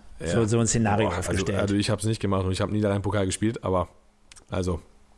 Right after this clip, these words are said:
Speaker 1: nee.
Speaker 2: Ja, du hast, du hätt-, du hast aber in dem Fall dann noch nie vom Kreispokal angefangen. Egal, lassen wir das.
Speaker 1: Äh,
Speaker 2: An
Speaker 1: doch,
Speaker 2: dieser
Speaker 1: klar.
Speaker 2: Sch-, ja?
Speaker 1: Ja, klar, Kreispokal gewonnen.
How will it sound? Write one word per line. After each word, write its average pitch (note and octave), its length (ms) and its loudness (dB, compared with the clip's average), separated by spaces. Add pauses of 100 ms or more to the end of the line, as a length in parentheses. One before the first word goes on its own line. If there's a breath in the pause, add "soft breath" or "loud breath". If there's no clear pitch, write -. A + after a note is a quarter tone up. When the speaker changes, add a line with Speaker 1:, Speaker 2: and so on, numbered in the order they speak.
(140)
Speaker 1:
nee. G#2 200 0
Speaker 2:
Ja, F#2+ 60 -2
du G#2+ 100 2
hast, - 220 0
du A#2 140 2
hätt-, D#3+ 200 2
du C3+ 120 2
hast D#3+ 140 2
aber B2 160 2
in B2 80 2
dem C3+ 160 2
Fall B2+ 140 0
dann B2 140 0
noch B2 100 0
nie C#3+ 160 2
vom B2+ 160 -2
Kreispokal A#2+ 580 -2
angefangen. A2+ 400 -4
Egal, C#3 360 6
lassen D3+ 220 4
wir D3 60 6
das. A#2 140 4 (480 loud breath)
Speaker 1:
Äh, - 20 2
Speaker 2:
An D3+ 180 8
Speaker 1:
doch, B3 60 10
Speaker 2:
dieser C#4 160 10
Speaker 1:
klar. G3 280 2 (340)
Speaker 2:
Sch-, D3 40 2
ja? G3+ 200 4 (380)
Speaker 1:
Ja, D#2+ 100 -4
klar, C3 260 2
Kreispokal G#2+ 460 0
gewonnen. G2+ 260 2